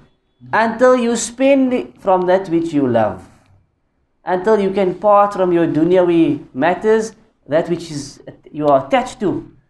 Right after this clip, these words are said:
that which you love, you spend it in the, in the path of Allah. You spend it for the sake of Allah. And this is how you attain bir. وَمَا تُنْفِقُوا مِنْ شَيْءٍ. Whatever you spend,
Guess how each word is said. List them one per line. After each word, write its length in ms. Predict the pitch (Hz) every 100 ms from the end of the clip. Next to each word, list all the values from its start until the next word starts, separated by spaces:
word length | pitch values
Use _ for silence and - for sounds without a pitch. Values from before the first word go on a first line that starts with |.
| _
that 120 | 147
which 160 | 165 180
you 120 | 185
love, 420 | 165 214 233 - - _
you 120 | 143
spend 440 | 147 - 226 208 190
it 140 | 190
in 80 | 160
the, 260 | 151 151
in 100 | 147
the 80 | 139
path 280 | 143 143 139
of 80 | 120
Allah. 360 | 110 104 - - - 135 - - _ _
You 160 | 143 165
spend 400 | - - 214 214
it 100 | 208
for 100 | 185
the 100 | 165
sake 240 | 180 165
of 120 | 160
Allah. 400 | 131 120 120 - - - - - - _ _ _
And 180 | - 127
this 140 | 131 147
is 80 |
how 80 | 143
you 160 | 131 127
attain 340 | 123 139 123
bir. 280 | 107 135 92 - - _ _ -
وَمَا 440 | 160 208 359 285
تُنْفِقُوا 380 | 277 254 247 240
مِنْ 320 | 233 233 220
شَيْءٍ. 520 | 208 214 208 190 127 - _ _ _
Whatever 640 | 170 220 139 240 294 269
you 160 | 285 269
spend, 600 | 269 254 247 170 147